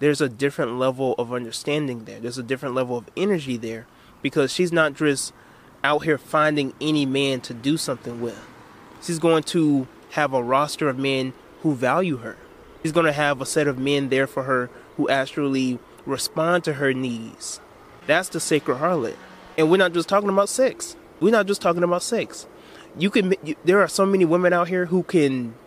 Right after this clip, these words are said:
really be their authentic, divine, feminine self, and every, every man is at their feet. Every man just, "Can I get that for you?"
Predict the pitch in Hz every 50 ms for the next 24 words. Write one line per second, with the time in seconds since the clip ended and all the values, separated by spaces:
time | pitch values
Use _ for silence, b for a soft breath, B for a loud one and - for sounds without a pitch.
0 | - - 190 202 190 180 151 127 117 160 170 165 147 135 123 113 117 131 127 123
1 | - 120 120 123 - - 170 170 170 - 170 131 123 120 135 123 113 131 139 143
2 | 143 139 139 131 - - 147 139 139 135 123 117 - - 180 175 147 139 - -
3 | - B B B B B B - 147 143 - - 165 175 175 175 170 151 143 -
4 | - - 165 175 180 170 156 156 156 156 147 147 131 - - 135 143 - - 143
5 | 131 113 - - 135 110 - - - - - - - - - - - - - -
6 | - - - - - - - - - - - - - - - - - - 170 185
7 | 185 170 175 165 160 156 156 151 147 139 131 139 135 123 - - B B B B
8 | B B B B B B - - - - - - 185 185 185 170 180 202 160 180
9 | 190 185 180 - 202 196 190 175 185 185 185 185